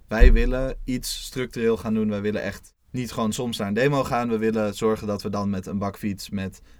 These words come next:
eten gaan uitdelen." En dat gaan we gewoon misschien niet bij alle demo's doen, maar we gaan proberen dat bij zoveel mogelijk demo's die wij belangrijk vinden, daar te staan. Dan, dan ben je echt bezig met een project en dan,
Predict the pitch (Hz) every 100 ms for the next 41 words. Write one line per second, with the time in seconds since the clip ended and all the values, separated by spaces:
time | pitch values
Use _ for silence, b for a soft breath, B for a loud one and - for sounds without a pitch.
0 | b 107 101 95 90 - 101 80 90 87
1 | 92 95 85 95 92 107 101 85 101 95
2 | 95 b b b b b - 208 214 214
3 | 196 196 185 180 180 180 175 170 190 -
4 | 101 107 127 131 139 117 131 143 107 107
5 | - 104 104 101 b b b b - 101
6 | 143 151 139 131 123 117 117 113 - 98
7 | 113 113 107 107 101 - 104 101 98 95
8 | - 104 95 - - 101 73 - b b
9 | b b - 117 135 - 110 127 127 120
10 | 110 - 123 113 117 117 123 113 107 110
11 | 110 127 107 110 110 107